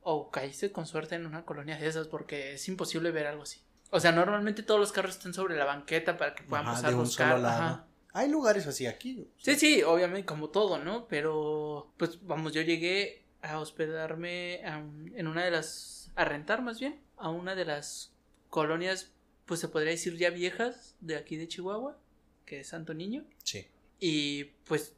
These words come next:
Speaker 1: ves que su estructura desde ese entonces siempre ha sido amplio.
Speaker 2: Ajá, sí,
Speaker 1: O sea,
Speaker 2: amplio. Sí, las calles de ahí están grandes.
Speaker 1: Sí, entonces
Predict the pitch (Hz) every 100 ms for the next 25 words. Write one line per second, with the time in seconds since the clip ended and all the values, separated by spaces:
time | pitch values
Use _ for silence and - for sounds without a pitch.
0 | _ 202 160 160 - 220 214 - 165 160
1 | - 185 208 202 185 156 185 190 208 208
2 | 226 233 226 196 185 - - - 165 180
3 | 175 175 180 180 - 165 180 - 160 -
4 | _ _ _ _ _ - - 135 254 -
5 | 175 226 165 156 170 120 139 214 - _
6 | 127 - 170 175 165 - 139 156 143 135
7 | 147 147 143 131 120 139 - - - 170
8 | 220 240 - 156 156 156 160 156 143